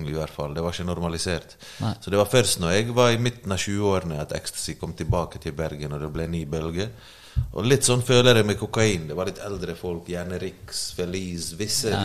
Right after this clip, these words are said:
Speaker 1: utesteder du
Speaker 2: Ja.
Speaker 1: fant, eh, kokain, liksom, bruk. Men nå når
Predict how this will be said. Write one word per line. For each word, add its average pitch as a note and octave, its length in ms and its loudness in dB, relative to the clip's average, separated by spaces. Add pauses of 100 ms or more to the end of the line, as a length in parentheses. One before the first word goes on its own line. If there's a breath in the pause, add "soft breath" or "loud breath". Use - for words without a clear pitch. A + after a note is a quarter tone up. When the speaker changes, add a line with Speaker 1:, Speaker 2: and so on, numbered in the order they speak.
Speaker 1:
utesteder E2+ 580 -2
du E2+ 80 -8
Speaker 2:
Ja. G#2 140 0
Speaker 1:
fant, E2+ 280 -10
eh, E2 260 -4
kokain, E2+ 640 0
liksom, D2 440 -10
bruk. D#2+ 400 -8 (800 soft breath)
Men G2 180 -2
nå A2+ 240 2
når E2+ 160 2